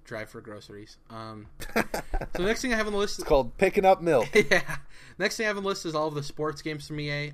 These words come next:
Speaker 1: Um, we don't really need to get into, obviously, they're gonna have Madden there. They're gonna have, N B A Live isn't coming out this year, so I doubt they'll show anything. Um, next up, the Criterion game, the extreme action game with, like, the jumping and the A T Vs and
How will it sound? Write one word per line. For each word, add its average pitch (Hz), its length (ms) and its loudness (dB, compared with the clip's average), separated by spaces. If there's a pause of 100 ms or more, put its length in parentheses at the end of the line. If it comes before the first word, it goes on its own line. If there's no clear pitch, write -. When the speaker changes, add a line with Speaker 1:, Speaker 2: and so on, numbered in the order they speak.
Speaker 1:
Um, 120 380 -10 (400)
we 131 80 -6
don't 143 100 -2
really 131 160 -2
need 127 100 -2
to 120 60 -4
get 123 60 -2
into, 120 200 -8
obviously, 120 260 -8
they're 120 100 -6
gonna 117 160 -6
have 113 140 -8
Madden 113 340 -6
there. 110 280 -6
They're 110 120 -10
gonna 113 140 -8
have, 113 300 -10 (400)
N 170 120 -2
B 196 80 4
A 180 40 2
Live 165 200 0
isn't 151 140 -8
coming 151 180 -6
out 143 100 -6
this 151 180 -8
year, 160 120 -4
so 143 100 -8
I 123 40 -6
doubt 120 280 -8
they'll 131 80 -10
show 127 200 -10
anything. 131 500 -8 (200)
Um, 117 560 -10 (180)
next 185 240 0
up, 226 140 0
the 180 80 -4
Criterion 180 640 -2
game, 170 260 -4
the 156 120 -6
extreme 151 400 -4
action 139 640 -6 (640)
game 131 360 -6
with, 123 140 -10
like, 120 200 -6
the 127 100 -10
jumping 123 540 -6
and 117 100 -8
the 117 40 -8
A 120 120 -6
T 123 180 -10
Vs 113 340 -6
and 110 320 -12